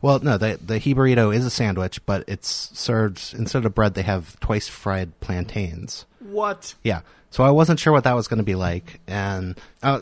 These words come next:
Speaker 1: first of all, you can choose between, uh, steak and pork, I think. I got steak. And then it's Swiss American cheese, lettuce, tomato, um, and I think that's it. And they've got the mayo ketchup on the side.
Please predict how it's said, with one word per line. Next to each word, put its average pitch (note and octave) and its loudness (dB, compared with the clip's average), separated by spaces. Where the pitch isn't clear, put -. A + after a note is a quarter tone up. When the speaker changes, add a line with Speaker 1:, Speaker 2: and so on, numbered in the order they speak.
Speaker 1:
first - -4
of C3+ 2
all, B2 2
you A2+ -4
can G#2 -4
choose G#2+ -4
between, G2 -2
uh, F2+ -4
steak - -8
and F2 -6
pork, A#2 -6
I G#2 -4
think. A2+ -2
I G2 -4
got F2+ -6
steak. - -4
And G2+ -2
then G2+ 0
it's F#2+ -4
Swiss - -4
American G2+ 0
cheese, A#2 -2
lettuce, G2+ -2
tomato, G2 0
um, F#2+ -4
and A2 -2
I A#2+ 2
think E3 2
that's D#3 0
it. B2+ 0
And A2 -2
they've G#2 -4
got G#2+ -2
the A2+ -6
mayo G#2 0
ketchup - -6
on F#2+ -2
the F2 -4
side. G2 -2